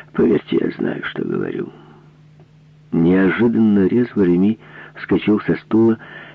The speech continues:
подкатился к стойке и быстро вернулся, неся в руках ещё две бутылки, большую тарелку с жареной рыбой и горкой овощей. "Ну вот, а то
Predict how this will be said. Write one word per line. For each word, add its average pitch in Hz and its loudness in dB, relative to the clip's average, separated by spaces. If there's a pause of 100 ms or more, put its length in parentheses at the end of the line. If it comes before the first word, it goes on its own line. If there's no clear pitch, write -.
(120)
подкатился - 0
к - -12 (100)
стойке 107 0
и 82 0
быстро 107 -2
вернулся, 80 0
неся 78 -2
в 76 -4
руках 71 -4
ещё - -4
две 65 -2
бутылки, - -2 (140)
большую - -6
тарелку 69 -4
с - -6
жареной 62 -4
рыбой 98 -2 (460)
и 76 -2
горкой 73 -2
овощей. 55 -6 (1300)
"Ну 214 4
вот, - 0
а 147 2
то 202 -2